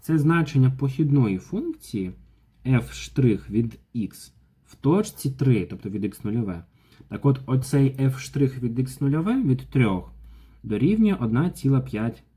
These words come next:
десятих. Тобто f штрих від трьох — це одна ціла п'ять десятих. А нам треба знайти, е, похідну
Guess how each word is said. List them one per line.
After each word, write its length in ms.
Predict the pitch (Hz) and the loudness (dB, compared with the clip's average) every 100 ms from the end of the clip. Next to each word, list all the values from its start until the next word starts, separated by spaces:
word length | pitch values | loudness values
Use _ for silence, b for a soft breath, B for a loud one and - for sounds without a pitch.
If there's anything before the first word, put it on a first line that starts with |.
| - | -14
десятих. 580 | 104 117 - 85 78 65 - _ _ _ - | -8 -6 -6 -12 -12 -20 -20 _ _ _ -20
Тобто 240 | - - - - | -16 -16 -16 -18
f 200 | 92 - | -18 -18
штрих 460 | - - - - | -16 -10 -10 -10
від 180 | 92 - | -12 -12
трьох — 340 | - 226 294 - | -8 -4 -6 -8
це 240 | 170 190 - | -8 -6 -4
одна 360 | 110 113 101 | 0 0 0
ціла 300 | - 220 190 | -4 -2 -2
п'ять 340 | 135 107 120 104 | -2 -2 -2 -2
десятих. 460 | 110 - 82 - _ b b b b b - | -6 -8 -12 -14 _ b b b b b -4
А 80 | |
нам 180 | 202 247 | 0 2
треба 280 | - 202 175 | 2 0 2
знайти, 600 | 131 117 110 92 95 208 - _ _ _ - | 2 2 0 -4 -2 -2 -4 _ _ _ -10
е, 260 | 113 107 98 - _ _ _ _ | -4 -4 -6 -10 _ _ _ _
похідну 920 | 165 147 - 113 95 - 117 208 | -2 0 0 0 -2 -8 -2 0